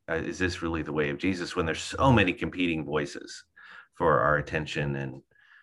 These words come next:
um, and allegiance even? I, I, I'm curious about something that, you know, as you talked about, Eugene was so, and in many ways, countercultural to the, you know, the more popular and even at times,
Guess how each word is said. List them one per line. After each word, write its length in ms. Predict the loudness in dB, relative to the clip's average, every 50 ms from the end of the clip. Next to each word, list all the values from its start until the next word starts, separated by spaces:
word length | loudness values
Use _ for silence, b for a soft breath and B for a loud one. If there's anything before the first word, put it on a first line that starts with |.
| b b -8
um, 400 | -4 -4 -2 -2 -4 -4 -6 -6 -6
and 140 | -6 -6 -4
allegiance 540 | -4 -4 -4 -4 -4 -4 -6 -6 -6 -6 -8
even? 380 | -8 -8 -8 -12 -12 -14 -16 -18 _ B B B B B B B
I, 60 | 0
I, 280 | 2 6 6 4 4 4 4
I'm 260 | 6 8 10 10 8 6
curious 380 | 4 2 4 6 6 6 4
about 260 | 6 6 6 6 6
something 440 | 6 4 2 4 4 4 4 4 4 4
that, 200 | 2 2 2 -2 _ _ _ _ _ -2
you 140 | 0 2 4
know, 100 | 4 4 4
as 160 | 4 2 0
you 80 | -4 -4
talked 240 | -2 -2 -2 -2 -2
about, 140 | -4 -2
Eugene 360 | 0 0 0 0 0 0 2 2
was 160 | 2 2 4
so, 340 | 6 6 8 8 8 6 4
and 140 | 4 4
in 100 | 6 6
many 220 | 6 6 6 4 4
ways, 260 | 2 2 0 -2 -4
countercultural 1300 | -6 -4 0 2 2 4 2 2 0 -4 -2 0 0 0 0 -2 -2 0 0 2 0 0 0 -2 -4 -8 _ _ _ -8
to 240 | 0 2 4 4 4
the, 380 | 4 6 6 6 6 4 2 -2 B B B B B B B B
you 120 | -4 0 2
know, 180 | 2 2 2
the 100 | 2 0
more 180 | -2 0 0 0
popular 880 | 2 4 4 4 4 2 2 0 2 4 4 4 4 4 4 4 2 0
and 260 | -2 -4 -4 -2 -2
even 400 | -4 -4 -4 -4 -4 -6 -6 -10 _ _ _ _ _ _ _ -6
at 180 | -6 -6 -4 -4
times, 540 | 0 2 4 4 4 2 0 -2 -6 -14